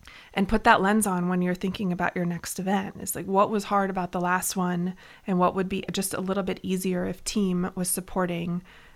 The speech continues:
you on that aspect this next time. Next thing is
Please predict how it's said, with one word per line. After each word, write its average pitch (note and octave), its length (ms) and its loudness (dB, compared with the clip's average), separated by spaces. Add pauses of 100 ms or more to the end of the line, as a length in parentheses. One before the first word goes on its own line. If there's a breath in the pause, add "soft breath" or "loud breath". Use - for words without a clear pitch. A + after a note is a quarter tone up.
you F#3 340 2
on F3 180 0
that E3+ 420 -4 (100)
aspect - 800 -4 (260 loud breath)
this - 200 -2
next F3+ 280 -2
time. - 460 -10 (2500 soft breath)
Next - 440 4
thing B3 440 8 (460 loud breath)
is G3+ 760 6